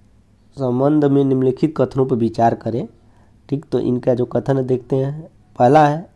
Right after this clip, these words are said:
एनजीओ प्रथम द्वारा शिक्षा की वार्षिक स्थिति रिपोर्ट दो हज़ार बाईस जारी की गई। तो सही है ये। रिपोर्ट के अनुसार छात्रों के नामांकन पूर्व महामारी के स्तर से अधिक हो गए हैं, हो गए हैं।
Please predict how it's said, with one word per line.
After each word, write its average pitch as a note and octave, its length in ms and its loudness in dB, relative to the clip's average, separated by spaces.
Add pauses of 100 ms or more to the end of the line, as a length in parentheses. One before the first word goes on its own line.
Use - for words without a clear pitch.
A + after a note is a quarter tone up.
एनजीओ C3 480 0
प्रथम D3 400 -2
द्वारा C3 280 2
शिक्षा C3 360 -4
की C#3+ 120 -6
वार्षिक A#2+ 400 0
स्थिति C3+ 400 -4
रिपोर्ट A#2+ 380 0 (1400)
दो C3+ 140 2
हज़ार B2+ 220 2
बाईस B2+ 420 2 (160)
जारी A#2 320 4
की C3+ 200 -2
गई। C3+ 280 2 (360)
तो A2+ 60 -10
सही A2+ 340 0
है B2+ 100 2
ये। D3+ 220 -2
रिपोर्ट D3+ 400 0
के E3+ 60 2
अनुसार D#3+ 240 0
छात्रों D3+ 400 -2
के D#3 120 -4
नामांकन C3+ 720 -2 (160)
पूर्व D#3 220 2
महामारी B2+ 460 0
के C3 200 -2
स्तर B2+ 240 -4
से A#2 360 -6
अधिक A#2 280 -2
हो G#2+ 180 -2
गए G2+ 200 -2
हैं, G2+ 300 -10 (680)
हो B2+ 160 2
गए A#2 200 2
हैं। A2+ 380 -4